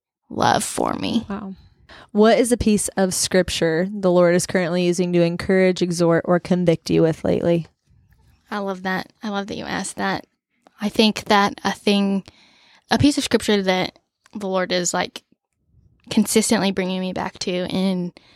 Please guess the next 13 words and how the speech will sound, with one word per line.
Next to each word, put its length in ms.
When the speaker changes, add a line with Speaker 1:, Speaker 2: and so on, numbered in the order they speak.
Speaker 1:
my 180
day 560
and 500
lately 640
is 460
John 400
thirteen 880
thirty-five, 720
and 100
it 100
says, 440
"By 260
this, 420